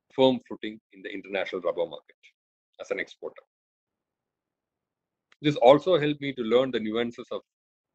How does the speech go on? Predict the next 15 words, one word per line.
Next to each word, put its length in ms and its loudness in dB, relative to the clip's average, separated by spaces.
exim 380 -8
business, 360 -12
foreign 360 4
trade, 220 0
the 100 -12
world 300 4
of 120 -2
letters 320 -2
of 160 -6
credit, 220 -6
discounting 560 2
of 100 -2
letters 340 -4
of 140 -20
credit, 200 -8